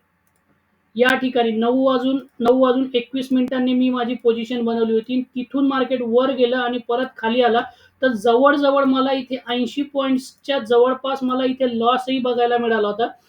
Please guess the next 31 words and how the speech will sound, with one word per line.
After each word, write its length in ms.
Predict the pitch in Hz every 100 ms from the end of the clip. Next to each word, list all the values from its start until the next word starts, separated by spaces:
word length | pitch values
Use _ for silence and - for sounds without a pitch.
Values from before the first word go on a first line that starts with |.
| _ -
सा-, 420 | 247 247 247 247
अ, 140 | 233
सत्तर 360 | 233 233 277 254
ते 120 | 269
ऐंशी 280 | 262 226 262
पॉइंटच्या 400 | 247 247 226 247
जवळपास 400 | 247 240 262 240
मी 140 | 247 247
इथे 260 | 254 233
लॉसही 400 | 226 233 247 269
पाहिला 300 | 254 233 226
होता, 160 | 214 233 - - _ 240
but 100 | 233
मला 440 | 240 233 262 294 311 -
माझ्या 420 | 233 233 220 262
ट्रेडवर 680 | 240 - 240 247 247 262 277 - 226
कॉन्फिडन्स 460 | 220 247 254 247
होता 220 | 247 247 240
किंवा 220 | 254 247
मला 160 | 247
ते 100 | 247
कन्व्हिक्शन 520 | 254 240 226 262 - 247
होतं 180 | 240
की 100 | 240
मार्केट 420 | 254 233 226 262 262 - _ _ _ 214
जे 80 | 262
आहे, 220 | 226 247
ते 120 | 277
अपसाईडला 600 | 262 226 - 254 247 262
जाणार 380 | 247 214 233 254
आहे. 440 | 233 247 - _